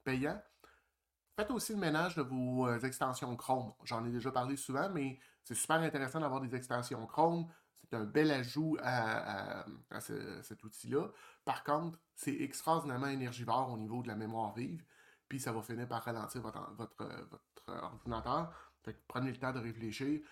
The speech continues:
Est-ce que vous utilisez réellement cet outil-là ou est-ce que c'est, euh, simplement, là, vous l'avez installé une fois, vous l'avez utilisé une fois, puis vous l'avez pas réutilisé, ben, c'est peut-être le moment de le nettoyer. Euh,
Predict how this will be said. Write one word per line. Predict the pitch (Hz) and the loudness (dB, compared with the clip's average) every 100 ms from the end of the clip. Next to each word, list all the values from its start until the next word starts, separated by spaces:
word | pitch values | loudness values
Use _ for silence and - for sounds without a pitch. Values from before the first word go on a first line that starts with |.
| - - | -12 -4
Est-ce | 120 | -2
que | 135 | -2
vous | 120 | -2
utilisez | 117 - 123 135 | -8 -8 -2 0
réellement | 135 139 127 123 127 135 | 4 4 4 2 0 0
cet | - 127 117 | -4 -4 -6
outil-là | 110 117 120 135 - - - _ | -12 -4 0 0 0 -12 -20 _
ou | 143 156 165 143 | 0 2 2 2
est-ce | 120 - | -2 0
que | 120 | 0
c'est, | - 127 127 135 - _ _ _ _ _ _ _ - - | 0 0 0 -2 -12 _ _ _ _ _ _ _ -20 0
euh, | 131 120 117 120 | 4 4 4 -2
simplement, | - 123 123 113 120 | -2 0 2 2 4
là, | 127 | 4
vous | 107 127 | 2 4
l'avez | 131 139 143 | 8 8 6
installé | 139 135 | 4 4
une | 139 123 | 4 4
fois, | 143 147 | 4 4
vous | |
l'avez | 135 123 | 4 4
utilisé | 123 127 120 | 2 0 0
une | 104 | -2
fois, | - 127 | -2 -4
puis | - | -2
vous | |
l'avez | 113 107 | -4 -2
pas | 113 | -4
réutilisé, | 117 107 110 107 123 | -4 -6 -6 -6 -6
ben, | 131 110 110 | -2 -4 -4
c'est | 110 | -8
peut-être | - 113 | -6 -6
le | 104 | -6
moment | 107 107 - _ _ _ - | -6 -6 -8 _ _ _ -4
de | 110 | -4
le | |
nettoyer. | 107 - 98 - - _ - - - - | -4 -8 -12 -14 -20 _ -20 -20 -20 -2
Euh, | 117 113 | 0 2